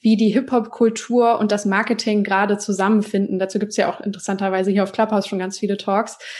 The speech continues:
Ähm, ein Thema, das mich einfach so persönlich interessiert hat und, äh, dann fand ich's halt cool, dass er auf quasi eine Episode reagiert hat und gesagt hat, hey, wenn du mal noch tiefere Insights, so nach dem Motto, willst oder noch eine Perspektive darauf, dann, äh,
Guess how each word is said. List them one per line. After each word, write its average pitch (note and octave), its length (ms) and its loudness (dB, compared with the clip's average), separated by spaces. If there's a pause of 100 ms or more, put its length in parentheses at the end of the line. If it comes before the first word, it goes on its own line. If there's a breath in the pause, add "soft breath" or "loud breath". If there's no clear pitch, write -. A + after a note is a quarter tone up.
(260 loud breath)
Ähm, G#3 320 4
ein G#3 80 2
Thema, A#3 260 4
das G3 160 0
mich G#3 160 0
einfach F#3+ 220 -4
so G3 120 -2
persönlich C4 400 0
interessiert C4 540 -2
hat B3 220 0
und, G#3 240 0
äh, G3 200 -2
dann F#3+ 140 -2
fand G#3+ 220 0
ich's G#3+ 140 -4
halt G3 200 -4
cool, B3+ 140 4
dass G3+ 160 0
er G#3 440 0
auf - 180 -8
quasi F#3+ 260 -4
eine G3+ 240 0
Episode A3+ 440 0
reagiert A3+ 400 2
hat G#3+ 80 -2
und G3+ 60 -6
gesagt F#3+ 260 -4
hat, G3+ 80 -6
hey, G#3 160 -2
wenn G#3 120 2
du G3 60 0
mal F#3+ 240 -2 (260 loud breath)
noch A3+ 260 4
tiefere A3 440 2
Insights, A3 340 2
so A3 60 2
nach G#3 120 0
dem A3 100 0
Motto, G#3+ 200 0
willst A3 180 2
oder G#3 140 2
noch G#3 160 2
eine A3 100 4
Perspektive G#3+ 560 -2
darauf, G#3 380 0
dann, F#3+ 260 -4
äh, F#3+ 200 -6